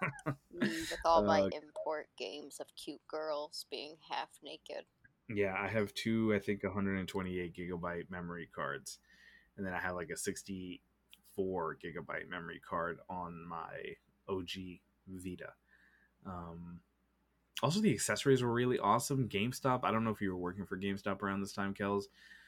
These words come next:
Speaker 1: but GameStop had this incredible fucking accessory for the Vita called the Pull and Go Portfolio. It was basically, like, a case that held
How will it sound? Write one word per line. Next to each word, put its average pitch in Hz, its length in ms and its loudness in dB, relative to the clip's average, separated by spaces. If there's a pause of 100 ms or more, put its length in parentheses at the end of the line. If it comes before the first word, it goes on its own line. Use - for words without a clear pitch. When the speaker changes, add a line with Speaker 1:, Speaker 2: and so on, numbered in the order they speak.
(160)
Speaker 1:
but 101 260 4
GameStop 135 540 0
had 120 240 2
this - 300 4 (280)
incredible 107 600 4
fucking 95 640 0 (100)
accessory - 480 -2
for 90 200 -4
the 87 80 -4
Vita 87 260 -4
called 87 300 -2
the 85 80 -8
Pull 113 340 2
and 107 180 2
Go 95 360 2
Portfolio. 110 920 0 (520)
It 113 100 4
was 131 180 10
basically, 120 540 4
like, 104 340 4 (120)
a 101 100 0
case - 580 2 (400)
that 104 200 6
held 110 560 6